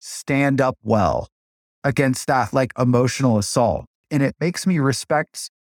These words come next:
you in this circumstance because you did have, there's something about you clearly where you had the ability to, like, call in your friends and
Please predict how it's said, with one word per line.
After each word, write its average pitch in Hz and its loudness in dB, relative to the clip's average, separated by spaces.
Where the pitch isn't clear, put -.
you 117 2
in 110 2
this 131 -2
circumstance 135 -2
because 123 -2
you 123 2
did 143 -2
have, 139 0
there's 139 -4
something 175 0
about 143 2
you 131 0
clearly 147 0
where 110 2
you 117 2
had 127 2
the 131 2
ability 123 2
to, 123 2
like, 110 0
call 123 2
in 139 0
your 156 2
friends 175 -2
and 110 2